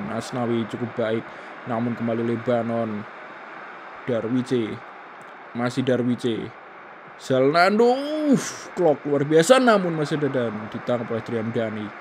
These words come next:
Mantap sekali. Wah, free kick ini bahaya. Mansur sudah lakukan, untung jauh sekali.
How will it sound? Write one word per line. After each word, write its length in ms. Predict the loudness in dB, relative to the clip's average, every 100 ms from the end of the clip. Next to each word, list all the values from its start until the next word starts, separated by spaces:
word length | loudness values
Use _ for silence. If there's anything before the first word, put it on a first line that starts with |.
| -16 -16 -14 -8
Mantap 240 | -6 -4
sekali. 400 | -6 -6 -6 -8 -12 -16 -18 -18 -18 -18 -18 -16 -4
Wah, 160 | 0 0
free 240 | 0 2
kick 160 | 2 2
ini 80 | 0
bahaya. 400 | 2 2 2 2
Mansur 480 | 2 4 4 4
sudah 240 | 4 6 6
lakukan, 480 | 8 6 6 2 -2
untung 320 | -2 -2 -2
jauh 160 | -2
sekali. 400 | -2 -4 -4 -6